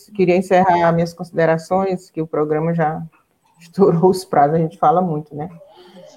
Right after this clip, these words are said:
É, dizendo que teve uma pergunta que falou se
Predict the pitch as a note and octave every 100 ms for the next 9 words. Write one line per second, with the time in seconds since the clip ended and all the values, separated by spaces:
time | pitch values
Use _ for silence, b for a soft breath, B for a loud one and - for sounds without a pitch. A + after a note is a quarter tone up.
0 | B _ _ F3+ F#3+ F#3+ F#3 F#3 F3+ F3+
1 | F#3 G#3+ F#3+ A#3 C4+ A#3 F3 F3 - F#3+
2 | F#3 E3+ D#3+ D3+ C#3 A#2 - - A3 B3+
3 | C4+ C4+ A#3 G3+ G#3 F#3 E3 F#3 E3 F3
4 | F#3 D#3+ G#3 F3+ F3 E3+ E3 D3+ C3+